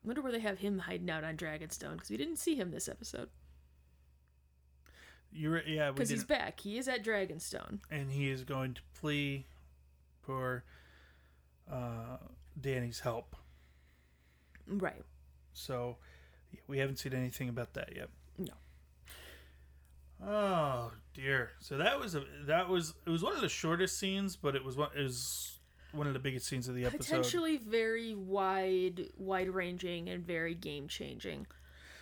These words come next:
Speaker 1: But I, yeah, I just go back to that prophecy, that kid ain't getting born.
Speaker 2: Yeah. So then we go back to Dragonstone, um, and, uh, we start with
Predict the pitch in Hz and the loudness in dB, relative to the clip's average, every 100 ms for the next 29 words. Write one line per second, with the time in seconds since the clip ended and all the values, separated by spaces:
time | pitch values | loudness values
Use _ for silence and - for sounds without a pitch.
0 | - 185 220 202 196 - 196 185 175 - | -16 0 4 4 2 0 2 2 -2 -12
1 | - - - 180 185 135 - 170 185 - | -20 -20 -14 0 2 2 2 0 0 0
2 | 185 175 180 160 - 156 147 - 180 160 | 2 2 0 -2 0 -2 -2 -2 -2 -2
3 | 135 - 170 - - - - - 58 202 | -2 -2 -2 -4 -6 -6 -8 -10 -8 -8
4 | - - - 131 127 - - - - - | -12 -12 -4 -2 -2 -4 -16 -20 -20 -20
5 | - - - - - - 175 180 190 185 | -20 -20 -18 -18 -12 0 4 4 2 0
6 | 175 170 165 160 156 - 147 143 139 - | 0 0 2 0 -2 -4 2 4 2 -4
7 | 147 156 160 156 139 - 147 143 139 139 | 4 6 6 4 -2 2 2 4 4 2
8 | 135 135 - - - - 131 120 120 120 | 0 -4 -10 -20 -20 -2 0 2 2 0
9 | 123 - - - - - - - - - | -2 -6 -16 -20 -20 -20 -20 -20 -20 -20
10 | - - 139 131 127 127 - - - - | -16 -4 0 2 2 0 -6 -16 -20 -18
11 | - 147 139 139 151 151 143 - 208 208 | -6 0 0 0 0 0 0 2 4 4
12 | 170 170 156 151 - - | 2 2 2 0 -8 -18